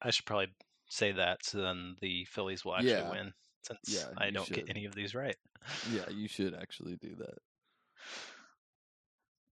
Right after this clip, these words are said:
Speaker 2: <laughs> Say it. Say it for the Phillies. Nobody wants the Astros.
Speaker 1: Astros in seven.
Speaker 2: There you go. Boom.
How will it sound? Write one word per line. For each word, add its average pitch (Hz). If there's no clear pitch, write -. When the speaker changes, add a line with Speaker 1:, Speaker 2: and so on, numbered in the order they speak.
Speaker 2:
<laughs> -
Say 110
it. 98
Say 131
it 113
for 135
the 120
Phillies. 110
Nobody 117
wants 117
the 113
Astros. 110
Speaker 1:
Astros 117
in 117
seven. 107
Speaker 2:
There 110
you 110
go. 107
Boom. 113